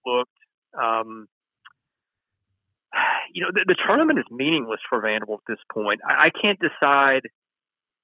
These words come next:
if they'd be better off getting a win or two and, and feeling a little better about themselves after they left the season, or just get back to Nashville, rest, and,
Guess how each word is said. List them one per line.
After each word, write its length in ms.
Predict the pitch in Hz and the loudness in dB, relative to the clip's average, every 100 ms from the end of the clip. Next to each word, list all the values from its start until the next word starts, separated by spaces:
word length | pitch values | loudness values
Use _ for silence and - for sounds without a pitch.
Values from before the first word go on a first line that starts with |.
| _ - | _ -2
if 140 | 143 156 | 0 2
they'd 140 | 139 | 0
be 100 | 135 | -2
better 280 | 127 143 143 | 2 4 4
off 180 | 135 - 131 | 2 -4 -6
getting 260 | 143 147 | -4 -4
a 60 | 139 | -4
win 240 | 143 147 | -2 -2
or 100 | 143 - 147 | -4 -4 -2
two 300 | 147 143 131 | 0 0 -2
and, 120 | 120 135 | -6 -12
and 160 | 117 - | -14 -12
feeling 300 | 139 147 139 | -4 0 0
a 20 | |
little 280 | 139 131 127 - | 0 -2 -4 2
better 360 | 131 143 147 | 4 4 2
about 260 | 139 131 135 | 2 0 0
themselves 500 | 135 123 139 139 139 131 | -4 -6 0 2 2 2
after 240 | 127 139 | 0 -2
they 100 | 123 | -6
left 240 | 123 131 - | -2 -4 -4
the 60 | 120 - | -16 -12
season, 360 | 135 139 120 123 | -10 -6 -4 -4
or 80 | 113 | -4
just 160 | 123 - _ - _ _ _ _ | -8 -10 _ -20 _ _ _ _
get 120 | 180 - | -4 2
back 240 | 139 127 | 2 2
to 80 | 131 | -2
Nashville, 540 | 123 131 123 - 135 123 | 2 2 0 -4 -6 0
rest, 320 | 127 131 - | 2 2 -2
and, 140 | 135 | -8